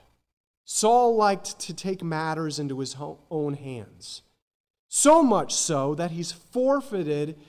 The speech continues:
his kingship in the near future. He let his military intelligence, strength, and guts all go to his head.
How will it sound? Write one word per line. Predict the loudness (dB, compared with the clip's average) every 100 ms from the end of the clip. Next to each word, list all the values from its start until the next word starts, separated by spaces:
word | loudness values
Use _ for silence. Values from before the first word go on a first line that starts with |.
| _
his | -2 -2 -2
kingship | -6 -4 -2 -4 -4 -6 -6 -8 _
in | -6 -4
the |
near | -2 -4 -8
future. | -12 -12 -14 -18 -20 _ _ _ _ _ _ _ _ _ _ _ _ _ _ _ _ _ _
He | -2
let | 0 0 0
his | -2
military | 0 2 2 0 -2 -2 -2
intelligence, | -4 -4 -6 -6 -6 -8 -10 -12 -16 _ _ _ -8
strength, | -4 -2 0 0 0 -4 -12 _ _ -6
and | -6 -6 -2
guts | 0 0 -2 -8 -8 _ _ _
all | 0 2 2
go | 0 -2
to | -2
his | -8 -10
head. | -14 -14